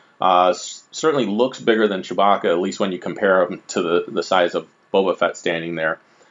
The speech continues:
Uh, so Boba Fett says, "Give us the mission, you'll see."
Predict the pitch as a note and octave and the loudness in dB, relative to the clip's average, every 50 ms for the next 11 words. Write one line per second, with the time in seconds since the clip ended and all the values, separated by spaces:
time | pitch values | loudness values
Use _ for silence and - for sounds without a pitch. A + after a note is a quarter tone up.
0 | _ _ _ _ _ _ - F#2 F#2+ F2+ F2+ F2+ F2+ - - A#2 G#2 G2+ G2 F#2+ | _ _ _ _ _ _ 0 2 4 4 4 4 2 0 0 0 2 2 2 2
1 | G#2+ G#2+ G#2+ F#2+ - A2+ G2 - - A2 G2 G2 G2 F#2+ - - A2 G#2+ A2 G#2+ | 2 2 2 2 2 0 0 2 2 2 2 2 2 -2 -4 0 2 2 2 2
2 | A2 - F#2 F2+ G#2 A#2+ B2 B2 - B2+ A#2+ A2+ F2+ E2+ E2 - - - B2 A#2+ | -2 -4 -4 0 2 2 2 2 2 0 0 0 0 -4 -4 -4 -4 -2 0 0
3 | B2 C3+ C#3 | 0 -2 -4